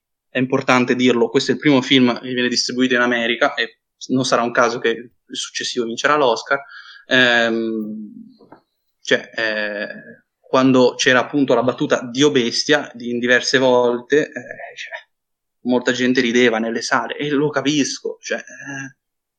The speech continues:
perché far ridere in italiano una cosa del genere? Purtroppo. Poi io, per carità, io non ho mai riso di fronte a questa cosa, in compenso,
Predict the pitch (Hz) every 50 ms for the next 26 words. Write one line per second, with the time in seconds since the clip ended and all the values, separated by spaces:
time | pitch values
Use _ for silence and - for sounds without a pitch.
0 | _ _ _ _ _ _ _ _ - 143 143 - - 180 - - - 143 135 127
1 | 123 147 160 160 - 123 120 120 120 120 120 120 120 123 123 120 120 117 117 113
2 | - 131 123 123 131 120 120 117 117 120 113 113 110 107 - _ _ _ _ -
3 | 139 131 127 - - 131 117 107 104 - _ - - - _ _ _ _ _ _
4 | _ _ - 185 190 165 170 160 170 147 143 143 139 139 139 127 117 - - 160
5 | 180 165 135 123 123 127 139 147 151 143 139 147 143 127 117 117 117 117 110 -
6 | 123 117 110 113 110 120 - 135 120 120 113 110 110 110 - - - - - 113
7 | 117 123 127 127 131 123 131 160 160 160 143 120 - -